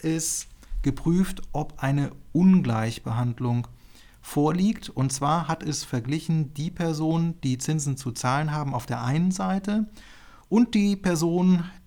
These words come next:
die keine Zinsen zu zahlen haben, auf der anderen Seite. Und zwischen diesen beiden Personengruppen hat es im ersten Schritt eine Ungleichbehandlung gesehen.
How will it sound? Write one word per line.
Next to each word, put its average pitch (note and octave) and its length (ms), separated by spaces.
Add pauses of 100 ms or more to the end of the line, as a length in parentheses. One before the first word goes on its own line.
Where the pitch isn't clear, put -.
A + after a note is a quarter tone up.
(120)
die D#3 320
keine F#3+ 320
Zinsen B2 480
zu B2 140
zahlen B2 420
haben, A#2+ 420
auf B2+ 260
der C#3+ 260 (140)
anderen C3 500
Seite. G#2+ 400 (480)
Und A#2+ 60
zwischen D#3 280
diesen D#3 300
beiden D3 300
Personengruppen D3+ 760
hat C#3+ 160
es D#3+ 240
im B2+ 260 (100)
ersten E3+ 380
Schritt D#3 260
eine A#2 280 (120)
Ungleichbehandlung F3+ 960
gesehen. F3+ 520